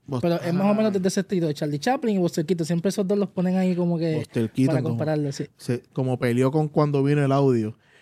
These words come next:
Speaker 1: No quería ni pa'l carajo. Él
Speaker 2: Eso es
Speaker 1: decía,
Speaker 2: así.
Speaker 1: "No, yo me quiero quedar así como estamos". Es
Speaker 2: Eso
Speaker 1: que,
Speaker 2: es
Speaker 1: es
Speaker 2: así.
Speaker 1: que
Speaker 2: Y lo logró.
Speaker 1: Sí, lo logró, pero pues, le, le costó, le costó.
Speaker 2: Eso es así, sí.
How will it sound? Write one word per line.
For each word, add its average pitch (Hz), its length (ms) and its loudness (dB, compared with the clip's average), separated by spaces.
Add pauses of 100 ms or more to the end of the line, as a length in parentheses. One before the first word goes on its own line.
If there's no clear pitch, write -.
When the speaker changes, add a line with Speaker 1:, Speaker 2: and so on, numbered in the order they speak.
(140)
Speaker 1:
No 120 180 -4
quería 143 320 4
ni 151 140 2
pa'l 131 260 -2
carajo. 113 480 -2 (120)
Él 147 100 -10
Speaker 2:
Eso - 20 -4
es 120 160 2
Speaker 1:
decía, 135 160 0
Speaker 2:
así. 123 80 2
Speaker 1:
"No, 127 80 2
yo 127 80 2
me 139 100 2
quiero 160 180 4
quedar 160 220 4
así 147 300 4
como 147 180 0
estamos". 139 500 0
Es 135 80 -6
Speaker 2:
Eso 135 40 0
Speaker 1:
que, 139 80 4
Speaker 2:
es 127 160 0
Speaker 1:
es - 20 -8
Speaker 2:
así. 117 80 -6
Speaker 1:
que - 220 -8 (100)
Speaker 2:
Y 160 80 0
lo 165 80 2
logró. 165 320 2 (300)
Speaker 1:
Sí, 175 280 2
lo 170 140 4
logró, 151 540 2
pero 135 360 0
pues, 127 240 -6
le, 110 280 -4
le 139 160 -2
costó, 214 420 6
le 165 140 4
costó. 156 500 2
Speaker 2:
Eso - 20 -4
es 135 120 -10
así, 147 80 -12
sí. 151 260 -2